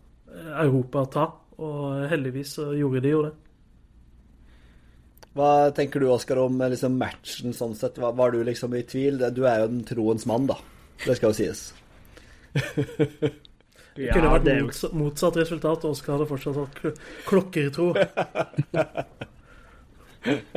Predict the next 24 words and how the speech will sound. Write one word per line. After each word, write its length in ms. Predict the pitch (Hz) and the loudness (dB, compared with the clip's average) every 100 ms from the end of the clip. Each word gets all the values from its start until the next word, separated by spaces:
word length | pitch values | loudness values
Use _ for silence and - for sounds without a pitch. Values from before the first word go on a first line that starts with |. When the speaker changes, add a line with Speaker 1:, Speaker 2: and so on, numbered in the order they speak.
| 160 - - - - - - - 147 - - - - | -6 -6 -10 -16 -20 -20 -20 -6 -6 -6 -14 -20 -8
Speaker 3:
Ja, 340 | 147 139 170 208 | -4 0 0 -2
men 220 | 202 190 175 | -6 -8 -4
nei, 300 | 170 180 214 | 2 2 2
altså 240 | 208 - 175 | -2 -6 -4
det, 180 | 175 170 170 165 165 160 160 156 147 147 143 | -2 0 0 2 4 4 6 4 4 0 0
hva 80 | 143 | -2
skal 220 | - 160 | 0 -2
jeg 20 | |
si? 180 | - 160 | 2 2
Altså 240 | 180 156 160 | 2 2 2
med 160 | 160 | 0
fire 400 | 160 175 160 135 | 0 2 4 4
null 220 | 131 135 139 | 2 0 0
fra 220 | - 135 | -4 -8
start, 540 | - 139 147 - - - | -4 -2 -2 -4 -14 -14
så 220 | 151 160 | -6 0
var 100 | 143 | 2
det 80 | 135 | 2
jo 80 | 160 | 2
vanskelig 640 | 156 131 - - 117 113 | 0 -4 -12 -14 -12 -12
å 60 | 117 | -4
på 140 | 139 | -2
en 80 | 139 | 0
måte 300 | 131 - | 0 -2